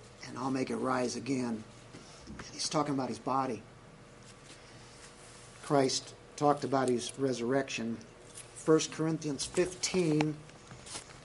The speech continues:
one of the most detailed, maybe the most detailed chapter in the whole Bible about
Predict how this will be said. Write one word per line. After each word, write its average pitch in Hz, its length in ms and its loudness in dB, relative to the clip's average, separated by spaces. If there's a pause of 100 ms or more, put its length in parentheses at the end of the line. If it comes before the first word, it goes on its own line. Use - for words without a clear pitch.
one 196 120 0
of 175 60 2
the 151 60 6
most 151 420 6
detailed, 156 680 8
maybe 151 260 4
the 170 240 6
most 143 380 4
detailed 147 720 8 (760)
chapter 185 540 8
in 139 80 6
the 135 120 4
whole 143 180 12
Bible 135 580 6
about 127 420 -2